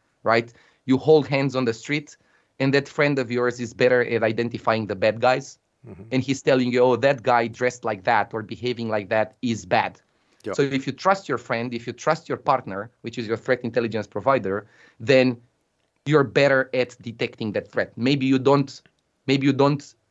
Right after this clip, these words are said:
Speaker 1: perceive it in the same way, but if you trust your partner, then their knowledge and their, you know,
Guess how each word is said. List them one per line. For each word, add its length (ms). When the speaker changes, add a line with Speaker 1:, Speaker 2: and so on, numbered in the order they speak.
Speaker 1:
perceive 420
it 320
in 140
the 80
same 280
way, 300
but 140
if 120
you 60
trust 380
your 80
partner, 580
then 280
their 320
knowledge 640
and 160
their, 320
you 100
know, 200